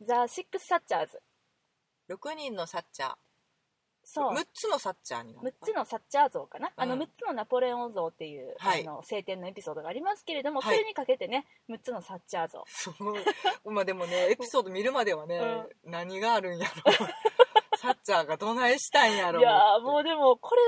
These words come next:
Speaker 1: は、もうなんかね、あの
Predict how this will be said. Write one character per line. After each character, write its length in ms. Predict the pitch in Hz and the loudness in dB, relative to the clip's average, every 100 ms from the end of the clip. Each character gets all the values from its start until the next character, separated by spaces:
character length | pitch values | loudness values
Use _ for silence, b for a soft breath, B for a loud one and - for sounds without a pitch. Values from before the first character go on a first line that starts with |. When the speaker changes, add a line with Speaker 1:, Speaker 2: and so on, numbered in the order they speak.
| 453 480 370 | 8 8 10
Speaker 1:
は、 280 | 262 190 - _ _ | 8 6 0 _ _
も 220 | 277 285 285 | -6 -2 -2
う 40 | |
な 140 | 269 | -2
ん 40 | 294 | -4
か 100 | 285 | -4
ね、 360 | 220 185 - - | -2 -2 -4 -8
あ 120 | - 208 | -10 -8
の 1080 | 196 190 185 185 180 175 175 175 170 170 | -6 -4 -4 -4 -4 -4 -4 -4 -6 -8